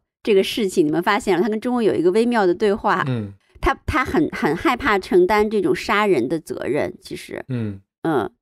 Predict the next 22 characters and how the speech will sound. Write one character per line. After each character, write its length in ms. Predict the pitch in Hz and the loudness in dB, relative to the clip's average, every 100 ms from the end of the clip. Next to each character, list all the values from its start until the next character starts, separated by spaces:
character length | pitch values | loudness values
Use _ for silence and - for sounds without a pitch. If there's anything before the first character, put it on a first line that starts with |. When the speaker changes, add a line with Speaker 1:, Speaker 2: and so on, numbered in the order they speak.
| - | -2
Speaker 1:
对 100 | 185 | 0
吧？ 220 | 208 - - | 0 -4 -2
因 140 | 220 | 0
为， 100 | 233 | 2
因 140 | 233 | 0
为 180 | 247 247 - _ _ | 0 -2 -6 _ _
他 140 | - 269 | -2 0
这 120 | 254 | 2
种 160 | 202 | 4
每 220 | 190 185 170 | 4 4 2
过 180 | 254 | 2
一 120 | 254 214 | 2 2
个 120 | 220 | -2
村 300 | 196 - 233 | -2 -2 0
儿， 160 | 233 - _ | 0 -4 _
如 160 | 185 220 | -4 0
果 140 | 240 | 2
这 80 | 208 | 2
个 120 | 208 | 0
村 240 | 202 240 | -2 -2
儿 160 | 226 226 - | 0 -2 -6
是， 180 | - | -12